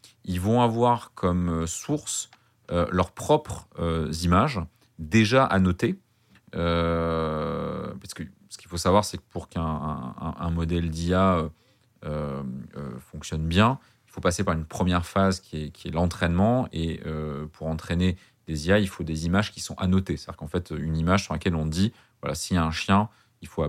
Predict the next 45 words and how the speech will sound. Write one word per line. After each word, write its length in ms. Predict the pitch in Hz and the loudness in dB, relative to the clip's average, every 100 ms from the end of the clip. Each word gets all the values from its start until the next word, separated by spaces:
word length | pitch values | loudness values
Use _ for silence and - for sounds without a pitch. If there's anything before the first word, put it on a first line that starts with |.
| - | -4
il 100 | 78 | -12
faut, 240 | - 87 - | -10 -8 -6
il 80 | |
faut 140 | - 78 | -6 -6
dire 260 | 80 98 | 0 0
que 80 | - | 2
le 140 | 78 76 | -4 -2
chien 240 | - 95 | 0 0
se 120 | 95 | 0
trouve 220 | - - | -8 -4
à 60 | 80 | -2
tel 160 | 90 80 | 0 -2
endroit 440 | 80 85 98 95 | -2 2 2 2
et 120 | 87 82 | -2 -8
que 80 | |
c'est 140 | - 78 | -6 -4
bien 160 | 85 | 0
un 60 | 85 | 0
chien. 260 | 82 82 76 _ _ _ | -2 -6 -8 _ _ _
Et 80 | 80 | -10
si 140 | - | -6
à 40 | |
côté, 220 | 78 80 90 | -4 0 0
il 60 | |
y 20 | |
a 40 | 80 | 2
une 100 | 78 | 0
pâquerette, 500 | 78 - 92 95 - | -2 -2 0 0 -2
il 60 | |
faut, 280 | - - 87 78 | -10 -2 0 0
euh, 40 | |
pareil, 360 | 67 73 82 87 | 0 0 2 0
dire 300 | 78 87 - | 0 -4 -4
qu'il 100 | 76 | -8
y 40 | |
a 40 | 73 | -6
une 60 | |
pâquerette 340 | 76 - 87 80 | -6 -6 -6 -6
à 40 | |
cet 140 | 80 85 | -6 -4
endroit-là. 280 | 80 80 | 0 2
Donc, 180 | 78 78 | 0 -4
il 40 | |
y 20 | |
a, 40 | 76 | -6